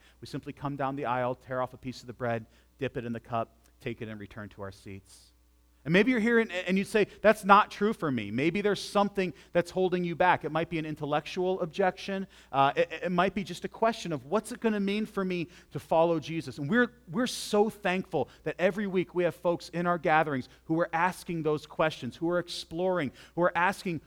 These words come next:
"What's it gonna mean for me to follow Jesus?" And so if you've got those questions, I would love to speak with you. One of our, uh, folks at the Connect Center would love to speak with you, but we would love to explore those questions with you. And we just invite you,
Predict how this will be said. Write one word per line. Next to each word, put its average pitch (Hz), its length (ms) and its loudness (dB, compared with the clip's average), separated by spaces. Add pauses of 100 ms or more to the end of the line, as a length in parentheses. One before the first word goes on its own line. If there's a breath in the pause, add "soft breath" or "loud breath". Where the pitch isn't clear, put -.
"What's 202 320 2
it - 80 -8
gonna 196 180 2
mean 180 320 -2
for 170 160 -4
me 160 100 0
to 156 80 -4
follow 147 380 0
Jesus?" 131 400 -6
And 139 100 -10
so 190 140 0
if 165 120 -6
you've 240 140 -6
got 175 240 2
those 202 200 0
questions, 208 480 0 (320 loud breath)
I 160 120 6
would 220 160 4
love 208 200 0
to 180 40 -16
speak 202 320 -6
with 196 180 -2
you. 202 160 -4
One 180 200 -2
of 175 120 0
our, 165 220 6
uh, 147 240 0 (400)
folks - 260 -2
at 180 60 -10
the - 80 -14
Connect 170 300 -4
Center 190 340 -2 (220 loud breath)
would 147 120 -2
love 151 320 2
to 180 60 -6
speak 170 340 -6
with 170 140 -2
you, 180 120 0
but 151 160 -4
we 170 120 -4
would 180 200 -2
love 156 400 2
to 135 100 -14
explore 143 520 -4 (220 soft breath)
those 131 160 -8
questions - 460 -6
with 110 160 -10
you. 117 60 -12
And 120 40 -6
we 185 80 -2
just 226 160 -10
invite 165 400 0
you, 160 180 0